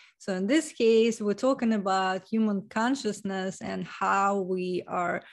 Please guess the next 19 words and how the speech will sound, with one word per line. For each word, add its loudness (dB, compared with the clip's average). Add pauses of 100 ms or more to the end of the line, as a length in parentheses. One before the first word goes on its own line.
(160)
mindful 0
of, -14
uh, -2 (280)
uh, -6 (280)
you 0
know, 2
where 8
we're 4
going 2
and -2
what's 0
the -4
next 2
generation 2
will 2
be, 0 (300)
and 0
how 4 (360)
healthy 2